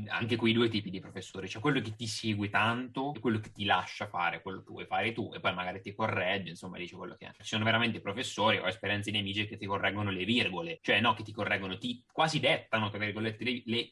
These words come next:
tra virgolette, le virgole <laughs> di quello che tu stai scrivendo, cioè ti danno paper da leggere, libri, articoli, eccetera, tutto loro. Poi ci sono professori di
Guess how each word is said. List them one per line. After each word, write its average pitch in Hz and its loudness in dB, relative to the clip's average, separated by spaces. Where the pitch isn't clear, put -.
tra 101 -2
virgolette, 113 -4
le 104 2
virgole 110 0
<laughs> - -2
di 120 0
quello 120 4
che 110 4
tu 120 2
stai 110 0
scrivendo, 107 2
cioè 101 -2
ti - -8
danno 98 2
paper 98 0
da 98 0
leggere, 95 -2
libri, 98 -4
articoli, 101 -2
eccetera, 104 -2
tutto - -10
loro. 80 -10
Poi 175 4
ci 117 -2
sono 101 2
professori 107 -2
di 87 -12